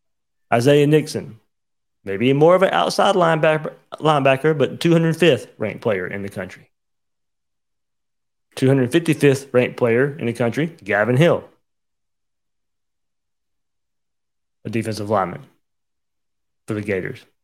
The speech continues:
locally, Gainesville product. Add that to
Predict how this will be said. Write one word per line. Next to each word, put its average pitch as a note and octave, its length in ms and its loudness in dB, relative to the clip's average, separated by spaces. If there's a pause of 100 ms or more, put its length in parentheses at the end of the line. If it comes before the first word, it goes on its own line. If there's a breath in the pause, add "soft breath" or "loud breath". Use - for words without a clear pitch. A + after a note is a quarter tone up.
locally, - 480 -2 (420)
Gainesville G2+ 460 -4 (220)
product. F#2 500 -8 (4000)
Add B2+ 220 4
that - 460 -2
to F#2 240 -2